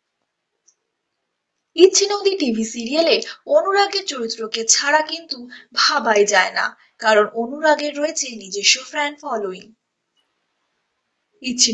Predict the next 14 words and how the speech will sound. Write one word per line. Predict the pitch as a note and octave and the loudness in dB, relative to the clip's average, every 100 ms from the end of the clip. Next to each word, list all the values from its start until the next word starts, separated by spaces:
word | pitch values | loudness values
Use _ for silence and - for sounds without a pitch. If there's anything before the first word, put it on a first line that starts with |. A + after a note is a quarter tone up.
| G#3+ | 0
নদী | G#3 G#3+ | -2 -4
ধারাবাহিকে | A3 A#3 C#4 D4 E4 E4+ C4 B3 | 0 0 2 2 2 -2 -10 -12
কি | D#4+ E4 | -10 -10
টুইস্ট | B3 A3 - A3 | -10 -8 -4 -2
আসতে | G3+ - G#3 | -4 -6 -8
চলেছে | A#3+ C4 D4 C#4+ G#3 - _ _ | -6 -6 -6 -4 -6 -8 _ _
তা | B3+ G#3+ | 2 2
তো | - G3+ F#3 _ | 2 -4 -4 _
সময়ই | - C#4 A3+ G#3 G3 | -4 -4 -2 -2 -2
বলে | F#3+ F#3 E3 | -4 -6 -6
দেবে। | D#3 D3+ D3+ _ _ _ _ _ _ _ _ _ _ _ _ _ _ _ _ A3 | -8 -8 -12 _ _ _ _ _ _ _ _ _ _ _ _ _ _ _ _ 2
এই | A3 | 2
সংক্রান্ত | A3 A#3 A#3 C#4 C#4 C#4 D4 A3+ | 4 2 2 2 0 2 6 6
আরো | G#3 | 6